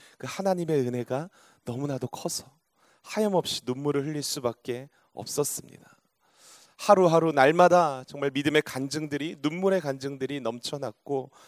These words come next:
마치 다시 태어난 것과 같았습니다. 그러나 여러분, 시간이 흐를수록 어떻게 됩니까? 우리의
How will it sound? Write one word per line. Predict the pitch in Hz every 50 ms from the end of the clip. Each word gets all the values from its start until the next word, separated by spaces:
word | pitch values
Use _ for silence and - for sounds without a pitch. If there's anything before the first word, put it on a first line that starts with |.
| - - - -
마치 | - 113 110 - - - - 160 180 214 _ _ _ _ _
다시 | - - - - 196 180
태어난 | - 185 185 175 160 147 135 123
것과 | 120 107 - _ - 117 117 131 151 185 _
같았습니다. | - - - - 123 127 - - 120 113 104 101 - - _ _ _ _ _ _ _ _ _ _ _ _ _ _ _ _ _ _
그러나 | - 147 147 147 147 143
여러분, | 135 123 123 127 127
시간이 | - - - 208 208 196 190 180
흐를수록 | 165 170 165 156 - - 139 139 120 92
어떻게 | 85 - - 131 - 131
됩니까? | 123 123 113 113 110 104 - _ - 131 - - -
우리의 | - 139 135 135 139 139 139 139 143 143 - -